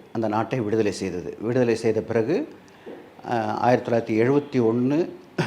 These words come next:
மார்ச் ஏழாம் தேதி அன்று, ஆஹ், பல லட்சக்கணக்கான மக்களுக்கு முன்னால், ஆஹ், உரையாற்றிய முஜிபுர் ரஹ்மான்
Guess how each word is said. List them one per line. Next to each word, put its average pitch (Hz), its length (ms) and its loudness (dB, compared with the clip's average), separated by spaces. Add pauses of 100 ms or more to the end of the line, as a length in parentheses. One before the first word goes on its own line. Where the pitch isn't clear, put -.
(160)
மார்ச் 123 420 4
ஏழாம் 113 480 4
தேதி 107 240 -2
அன்று, 104 260 -4 (840)
ஆஹ், 117 340 -2
பல 123 180 6
லட்சக்கணக்கான 123 680 0
மக்களுக்கு 113 420 -2
முன்னால், 123 440 0 (800)
ஆஹ், 98 480 -6 (100)
உரையாற்றிய 107 840 4
முஜிபுர் 110 380 -4
ரஹ்மான் 107 340 -2